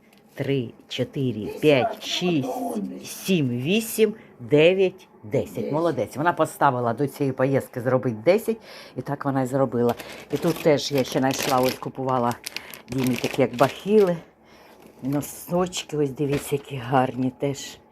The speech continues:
Speaker 1: Все, все передам хлопчикам, серветки. Я ж кажу, ну оце, оце саме, саме головне. Вони будуть
Speaker 2: Вони
Speaker 1: сидіти.
Speaker 2: часу вказала, Іна. Саша сказав,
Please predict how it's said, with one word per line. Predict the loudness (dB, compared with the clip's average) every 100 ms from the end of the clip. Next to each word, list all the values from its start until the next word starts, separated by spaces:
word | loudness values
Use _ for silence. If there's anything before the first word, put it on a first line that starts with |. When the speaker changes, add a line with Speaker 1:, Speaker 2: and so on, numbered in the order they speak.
| -20 -20 -20
Speaker 1:
Все, | -6 -6
все | -4 -8
передам | -6 -4 -2 0 0 -2 -6 -20 -20 -20 -20 -10
хлопчикам, | -4 -4 -4 -8 -6 -8
серветки. | -4 -2 2 0 -2 -4 -4 -4 -6 -14 -14 -14 -16 -18 -14 -10 -8 -8 -10 -18 _ -20 -12 -10 -12 -16 -20 _ -20 _ -18
Я | -16
ж | -10
кажу, | -6 -2
ну | -2
оце, | -2 -4 -6 -10 _ -20 -18
оце | -14 -4 -4
саме, | 0 0 0 -2 -8 -20 -20 -12
саме | -8 -6 -4
головне. | -2 -4 -6 -10 -12 -14 _ -20 _ _ -20 _ _ _
Вони | -14 -10
будуть | -8 -10
Speaker 2:
Вони | -4
Speaker 1:
сидіти. | 0 2 2 2 -2
Speaker 2:
часу | -2 -12 -16 -16
вказала, | -16 -16 -16 -16 -18 -20 -20
Іна. | -18 -14 -14 -14 -18 -20 -20 -20 -20 -20 -20 -18
Саша | -16 -16 -20 -18
сказав, | -18 -16